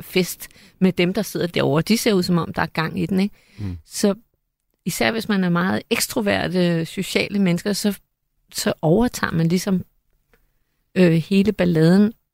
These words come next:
Speaker 1: i stedet for at lade ens barn selv. Og det er jo også en løsrivelse, så på den måde skal
Speaker 2: Mm.
Speaker 1: vi også begynde i
Speaker 2: Ja,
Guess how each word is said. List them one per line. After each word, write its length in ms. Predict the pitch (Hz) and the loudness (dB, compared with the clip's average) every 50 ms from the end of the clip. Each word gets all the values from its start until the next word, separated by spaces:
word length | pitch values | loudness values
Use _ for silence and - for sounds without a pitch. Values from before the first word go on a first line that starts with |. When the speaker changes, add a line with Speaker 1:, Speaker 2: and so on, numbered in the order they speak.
| _ _ _ - | _ _ _ -14
Speaker 1:
i 40 | 170 | -10
stedet 320 | - - - 180 180 - | -4 0 0 2 2 2
for 80 | - - | 0 0
at 140 | - 180 | 2 2
lade 140 | 180 185 196 | 2 2 2
ens 280 | - 185 196 202 - - | 2 2 2 2 -2 -4
barn 260 | - 175 180 - 170 | -4 -2 -2 -2 -2
selv. 340 | - - - 185 190 190 185 - _ _ _ _ _ _ _ _ _ _ _ _ _ _ _ _ | -2 0 0 0 0 -2 -4 -10 _ _ _ _ _ _ _ _ _ _ _ _ _ _ _ _
Og 100 | - 165 - - _ _ _ _ _ _ | -2 -2 -2 -6 _ _ _ _ _ _
det 60 | - 233 | 2 4
er 0 | |
jo 80 | 247 | 4
også 220 | 220 185 185 - 226 | 4 4 4 2 2
en 80 | 196 | 4
løsrivelse, 640 | 180 190 196 - - - 202 202 170 156 - 185 175 | 4 2 2 0 -2 -2 -2 -2 -4 -4 -6 -8 -8
så 160 | - - 170 | -8 -6 -4
på 100 | - 185 | -2 -2
den 200 | 175 214 214 220 | 0 0 0 0
måde 200 | 202 180 165 175 | 0 0 -2 -2
skal 280 | - - 120 117 185 | -4 -4 -2 0 0
Speaker 2:
Mm. 40 | 196 | 2
Speaker 1:
vi 80 | 220 226 | 2 2
også 200 | 165 147 - - | 0 0 0 -4
begynde 400 | 175 160 - 160 165 170 175 170 | -6 -8 -6 -6 -4 -4 -4 -2
i 20 | |
Speaker 2:
Ja, 40 | 180 | -2